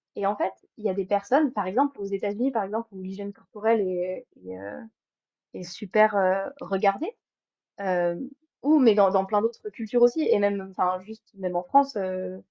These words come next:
en fait, comme on n'est pas au courant <laughs> que le vagin est censé sentir quelque chose, il y a plein de personnes vulvées, heu, qui n'aiment pas sentir de la chatte,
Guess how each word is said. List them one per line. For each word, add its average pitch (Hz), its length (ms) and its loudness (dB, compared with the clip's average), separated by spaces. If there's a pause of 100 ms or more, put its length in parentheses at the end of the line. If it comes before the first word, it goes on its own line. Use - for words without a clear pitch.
(180)
en 180 100 -10
fait, 269 180 4
comme 220 220 -4
on 196 60 -6
n'est 185 300 -6
pas 311 140 2
au 285 100 2
courant 240 320 -6 (480)
<laughs> - 600 -20
que 208 60 -10
le 185 160 -8
vagin 190 260 0
est 214 60 -2
censé 202 260 -8
sentir 220 380 -4
quelque 196 220 -10
chose, 392 320 -12 (360)
il 214 40 -10
y - 20 -8
a 190 40 -10
plein 240 180 -2
de 185 340 -8 (240)
personnes 196 460 -8
vulvées, 202 360 -6 (560)
heu, 175 600 2 (1300)
qui 233 80 -4
n'aiment 233 220 4
pas 311 240 6
sentir 214 420 -6 (240)
de 202 80 -8
la 180 100 -4
chatte, 175 280 -14